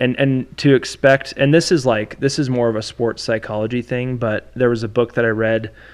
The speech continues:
a while back. It was called How Champions Think by Doctor Bob Rotella. And he talks about how, you know, you need to do things repetitively to the point that it becomes subconscious, because when you're in a stressful environment, and he's more talking about it from the perspective of, like, okay, we're in a game,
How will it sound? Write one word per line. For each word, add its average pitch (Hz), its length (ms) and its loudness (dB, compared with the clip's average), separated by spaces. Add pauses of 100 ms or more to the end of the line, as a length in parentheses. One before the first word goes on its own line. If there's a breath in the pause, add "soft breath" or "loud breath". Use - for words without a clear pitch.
(120)
a 113 80 0
while 107 260 0
back. 104 300 -6
It - 40 -4
was - 120 -10
called 104 280 -2
How 110 360 0
Champions 110 580 -8
Think 107 260 -8
by 104 120 -4
Doctor 104 340 -6
Bob 104 260 -8
Rotella. 104 460 -6 (960 loud breath)
And 127 220 -10
he 131 100 -6
talks 143 320 -2
about 123 240 -2
how, 117 220 0
you 117 180 -2
know, 113 60 -4
you 110 160 -4
need 127 200 -2
to 131 80 -6
do 117 200 -4
things 113 400 -6
repetitively 113 800 -2
to 110 100 -12
the 107 80 -10
point 113 260 -8
that 107 100 -6
it 107 120 -6
becomes 110 400 -8
subconscious, 104 720 -8
because 107 440 -8
when 120 140 -6
you're 120 140 0
in 117 80 -2
a 113 80 -4
stressful 123 440 0
environment, 113 540 0
and 113 140 -6
he's 147 180 0
more 123 160 2
talking 113 300 -4
about 107 180 -2
it - 100 -6
from 110 120 -6
the 107 80 -4
perspective 107 540 -6
of, 107 120 -4
like, 104 260 -6
okay, 117 200 -4
we're 110 160 -2
in 107 80 -4
a 101 40 -6
game, 107 380 -6